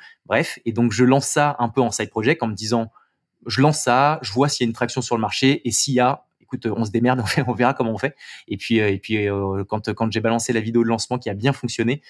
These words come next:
il y a eu une telle traction que je me suis dit qu'on avait mis le doigt sur quelque chose d'intéressant. Et donc, j'ai commencé à co-constru-, à construire un peu la stratégie plus long terme et je me suis dit, OK, il y a un vrai, vrai levier de croissance. Et, euh, et donc, petit à petit, euh, tu vois, c'était quatre-vingt-dix pour cent de mon temps sur Tatami, dix pour cent sur Com.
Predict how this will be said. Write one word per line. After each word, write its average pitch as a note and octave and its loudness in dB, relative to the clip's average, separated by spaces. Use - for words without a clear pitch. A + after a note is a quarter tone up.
il G#2 2
y - 2
a - -2
eu - -2
une G#2+ -2
telle C3 2
traction B2 -2
que A#2+ -2
je A#2 -4
me A2+ -2
suis A#2+ -8
dit A#2+ 0
qu'on A#2 -4
avait G#2 -2
mis G#2+ -2
le G#2 -6
doigt A#2+ 4
sur G2+ -4
quelque A2+ -6
chose A#2+ -2
d'intéressant. A2+ -4
Et - -6
donc, G2+ -2
j'ai G#2+ 0
commencé G#2+ -2
à G#2 2
co-constru-, A2+ -2
à G#2+ 0
construire B2+ 0
un G#2 -2
peu A#2 -2
la G#2+ -2
stratégie A#2 -2
plus A2+ -6
long G#2+ -2
terme B2+ 0
et A2+ -2
je G2+ -8
me G#2+ -8
suis - -6
dit, A2+ 2
OK, A2 -2
il G#2+ -2
y F#2+ -4
a F#2+ -6
un G2 -4
vrai, A2+ 0
vrai A#2+ -2
levier A2 -2
de - -6
croissance. - -6
Et, A#2+ 6
euh, A2 2
et A2 -2
donc, G#2 -6
petit - -4
à A#2 4
petit, D3+ 0
euh, G2 -4
tu - -10
vois, A2+ 0
c'était G#2+ -6
quatre-vingt-dix B2 0
pour - -8
cent B2 0
de A#2 0
mon A2 -2
temps A#2+ -2
sur - -4
Tatami, A#2 0
dix G#2+ -10
pour A2+ -2
cent A#2+ -4
sur G#2+ 0
Com. C#3+ 4